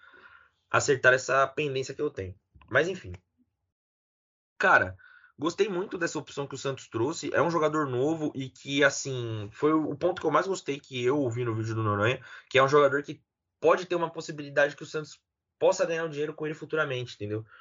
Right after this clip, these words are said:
Porque é um jogador novo, tem vinte anos, né, e se desempenhar bem, e eu acho que vai, eu tô botando uma certa fé nisso, né? Se ele for bem utilizado, acho que ele vai ser,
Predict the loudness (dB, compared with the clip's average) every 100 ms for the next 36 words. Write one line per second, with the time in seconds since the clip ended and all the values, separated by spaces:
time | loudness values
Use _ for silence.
0 | -20 _ 2 4 6 4 4 0 0 2
1 | 2 2 -4 -10 _ _ -6 -4 -4 -2
2 | 4 6 6 2 -10 -20 _ -8 -2 -2
3 | -4 -8 -8 -8 -8 -2 2 2 2 0
4 | -2 4 6 8 4 -4 -2 2 2 0
5 | -6 -6 -4 -2 -2 -6 -8 -2 2 2
6 | 2 -4 -12 -10 2 2 4 0 0 -8
7 | _ -2 2 2 0 -6 -8 -10 -12 -20
8 | -20 _ -6 -2 0 0 0 -2 -2 0
9 | 4 4 2 -4 2 2 2 -2 -2 -2
10 | -4 -6 -8